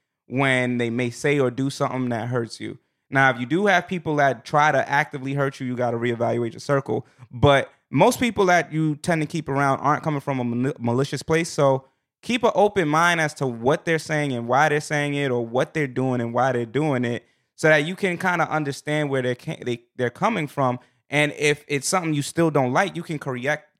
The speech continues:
correct that behavior. But once you start to judge it and make it seem like, "Oh, you said this," and you start to color it, "You said this because you meant that."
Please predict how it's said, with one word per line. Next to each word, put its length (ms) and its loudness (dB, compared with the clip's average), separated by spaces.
correct 340 -2
that 180 -2
behavior. 580 -4
But 120 2
once 320 -2
you 80 -8
start 280 -2
to 140 -4
judge 440 0
it 300 -2
and 340 -4
make 220 -4
it 80 -6
seem 320 -6
like, 300 -4
"Oh, 340 4
you 260 -4
said 420 0
this," 400 0
and 140 -2
you 80 -4
start 260 0
to 80 -4
color 380 2
it, 160 0
"You 320 0
said 340 0
this 260 2
because 400 -4
you 140 -2
meant 380 0
that." 320 2